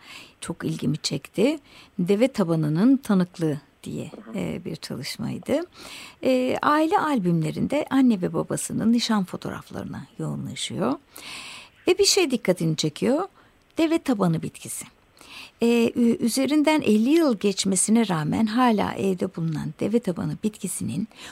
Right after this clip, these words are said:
Speaker 1: o zamanda çekilmiş pek çok fotoğraf karesinde yer aldığını, hatta bunun bilinçli bir çabayla böyle olduğunu fark ediyor. Hakikaten de, e, deve tabanı ve kauçuk gibi bitkiler eskiden birçok evde vardı. Bizde de vardı.
Speaker 2: Hı hı.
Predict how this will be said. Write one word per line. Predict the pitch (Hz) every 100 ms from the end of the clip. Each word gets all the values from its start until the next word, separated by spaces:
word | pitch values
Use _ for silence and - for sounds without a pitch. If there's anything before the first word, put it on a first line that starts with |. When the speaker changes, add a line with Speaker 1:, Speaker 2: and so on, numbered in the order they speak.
| - -
Speaker 1:
o | 359
zamanda | 339 311 269 247
çekilmiş | 247 247 233 226 - - -
pek | 403 -
çok | 254 240
fotoğraf | 233 240 247 247
karesinde | - 208 185 190 185
yer | 254 240 233
aldığını, | 190 156 147 98 139 139 -
hatta | 254 - - 294 381 - - -
bunun | 269 311 254
bilinçli | 254 277 - 269
bir | 254
çabayla | - 233 247 233 185 147 _ _ _ _ 185
böyle | 175 165
olduğunu | 160 156 165 160
fark | - 147 143 139
ediyor. | 131 208 - - _ - - - - - _
Hakikaten | 285 294 392 349 330 330
de, | 320 320 -
e, | 262
deve | 269 285
tabanı | 285 277 269 262
ve | 254
kauçuk | - 254 247 269 -
gibi | 214 202
bitkiler | 214 - 196 214 277
eskiden | 247 - 220 233 277 277 _ 220
birçok | 233 240 196
evde | 175 180 254
vardı. | 233 214 175 127 - _ -
Bizde | - - 170
de | 151
vardı. | 131 - -
Speaker 2:
Hı | 240 302 - - - - - 233
hı. | 214